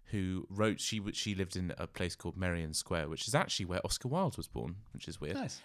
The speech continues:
Speaker 1: It's a posh part of, of Dublin.
Speaker 2: Obviously.
Speaker 1: Um, and so my
Speaker 2: Sorry, I meant obviously
Speaker 1: great-grandmother
Speaker 2: 'cause it's Oscar Wilde, not 'cause I'm calling you posh.
Speaker 1: No, that's fine. I, I took it as both, so it's okay.
Speaker 2: <laughs>
Speaker 1: Um, and my, my great-great-grandmother,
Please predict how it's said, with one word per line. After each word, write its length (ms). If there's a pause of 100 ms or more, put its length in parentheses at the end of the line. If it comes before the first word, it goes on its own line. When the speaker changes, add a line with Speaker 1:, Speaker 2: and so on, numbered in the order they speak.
Speaker 1:
It's 140
a 60
posh 320
part 220
of, 220
of 180
Dublin. 440
Speaker 2:
Obviously. 340 (320)
Speaker 1:
Um, 460 (140)
and 440 (260)
so 380
my 180
Speaker 2:
Sorry, 180
I 40
meant 100
obviously 220
Speaker 1:
great-grandmother 140
Speaker 2:
'cause 120
it's 100
Oscar 220
Wilde, 240
not 100
'cause 80
I'm 80
calling 220
you 100
posh. 280
Speaker 1:
No, 180
that's 140
fine. 220
I, 200
I 40
took 220
it 60
as 100
both, 300
so 140
it's 160
okay. 320 (200)
Speaker 2:
<laughs> 220
Speaker 1:
Um, 400
and 120
my, 100 (260)
my 220
great-great-grandmother, 1400